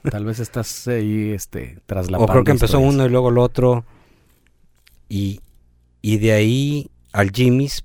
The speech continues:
Speaker 1: pero está muy loco porque estaban los hongos, Piti, el, el Chach-, el Chacha, el Vaca y Eric.
Speaker 2: Ajá.
Speaker 1: Y acá nosotros éramos Ernesto en los teclados, bueno, yo en la guitarra,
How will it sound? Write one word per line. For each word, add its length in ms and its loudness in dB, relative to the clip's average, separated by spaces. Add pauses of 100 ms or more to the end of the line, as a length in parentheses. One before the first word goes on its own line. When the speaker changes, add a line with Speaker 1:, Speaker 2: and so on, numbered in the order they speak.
Speaker 1:
pero 500 2 (760)
está 220 -4
muy 140 0
loco 260 -2
porque 240 -2
estaban 320 -2
los 140 0
hongos, 500 -4 (300)
Piti, 580 -4 (680)
el, 200 -4 (200)
el 440 -6 (120)
Chach-, 420 -6
el 200 -8
Chacha, 680 -4 (720)
el 260 -6
Vaca 440 -2
y 120 0
Eric. 440 -4 (220)
Speaker 2:
Ajá. 360 -8 (380)
Speaker 1:
Y 120 -4
acá 240 0
nosotros 460 0
éramos 680 -2
Ernesto 640 -4
en 80 -2
los 120 -6
teclados, 760 -8
bueno, 180 -14
yo 120 -10
en 80 -6
la 60 -8
guitarra, 520 -6